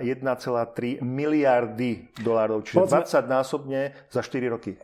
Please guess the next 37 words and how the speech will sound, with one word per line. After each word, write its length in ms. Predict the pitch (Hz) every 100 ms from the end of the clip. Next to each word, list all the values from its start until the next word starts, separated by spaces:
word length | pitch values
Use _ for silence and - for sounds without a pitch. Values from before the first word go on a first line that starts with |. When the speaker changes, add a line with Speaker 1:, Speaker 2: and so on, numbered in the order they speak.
| -
Speaker 2:
povedzme, 320 | 135 120 104
že 160 | 110 107
nepotrebuješ 400 | 110 120 120 90
žiadne 320 | 110 117 104 -
special 320 | 110 - 107
skills 480 | - 104 85 - 98
na 80 |
toto. 160 | 92 123
Speaker 1:
Áno. 120 | 117 104 -
Speaker 2:
Vôbec, 320 | 95 117 120
Speaker 1:
Áno. 160 | 113 110 113
Speaker 2:
vôbec. 320 | 120 120 104 - - 160 - 170
<laughs> 440 | - 220 - - 135
No 160 | 135
a 80 | 123
čo 160 | - 185
ešte 160 | -
povieme, 480 | 175 165 165 151 143
v 60 | -
tom 160 | 156
reporte 320 | 156 170 180 127
je 80 |
veľa 160 | 156 147
informácií, 480 | 123 147 127 123 117
nebudeme 320 | 123 131 117
ich 80 | 107
citovať, 480 | 143 135 123 113 123
ak 80 |
vás 160 | 110 -
to 80 | 127
zaujíma, 480 | 110 127 139 123 110
tak 160 | 110
si 80 | -
ten 160 | 104 107
report 400 | 110 - 110 95
na 160 | 98
tom 240 | 113 104